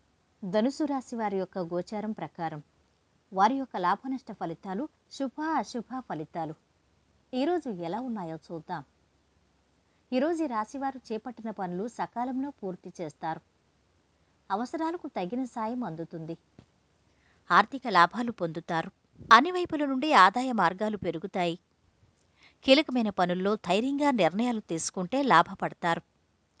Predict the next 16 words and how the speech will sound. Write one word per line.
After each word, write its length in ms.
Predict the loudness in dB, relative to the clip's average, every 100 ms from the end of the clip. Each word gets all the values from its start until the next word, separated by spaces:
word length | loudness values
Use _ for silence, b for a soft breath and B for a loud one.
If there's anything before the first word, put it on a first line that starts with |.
| b b b 0
ఇల్లు 160 | 2 4
కానీ 280 | 4 4
స్థలం 380 | 0 2 4 4
కానీ 340 | 2 -2 2 6
అమ్మే 280 | 6 6
ఆలోచన 440 | 2 0 0 -4 -6
చేస్తారు. 560 | -4 -6 -4 -2 -2 -2 _ _ _ _ _ _ _ b b 8
బంధుమిత్రుల 680 | 10 10 0 -2 -2 0
రాకపోకలతో 840 | 4 4 2 -2 -6 -4 -4 -2 0
ఒత్తిడి 400 | 2 0 -2 2
ఏర్పడుతుంది. 680 | 4 2 -2 -6 -8 -6 -8 _ _ _ -20 _ _ b b b b 2
పిల్లల్లో 380 | 6 6 6 4
ఒకరి 320 | 0 -2 -4
పెళ్లికి 280 | -2 -2 -2
సంబంధం 420 | -2 -2 -2 -4
కుదురుతుంది. 640 | -4 -6 -4 -4 -4 -6